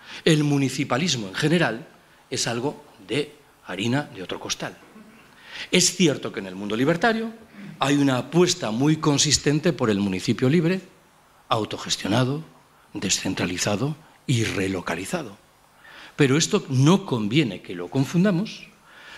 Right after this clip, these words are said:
con las prácticas que se proponen llevar adelante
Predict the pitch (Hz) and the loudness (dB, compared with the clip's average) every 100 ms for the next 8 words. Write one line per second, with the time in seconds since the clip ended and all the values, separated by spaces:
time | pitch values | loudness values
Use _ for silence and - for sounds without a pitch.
0 | - 127 104 95 95 - 165 170 117 92 | -2 0 2 0 0 2 2 2 -6 -10
1 | 85 85 - 113 107 98 101 127 135 101 | -12 -12 -8 -6 -4 -4 0 2 2 0
2 | 87 87 104 147 196 190 208 202 | -6 -4 0 2 4 4 2 -2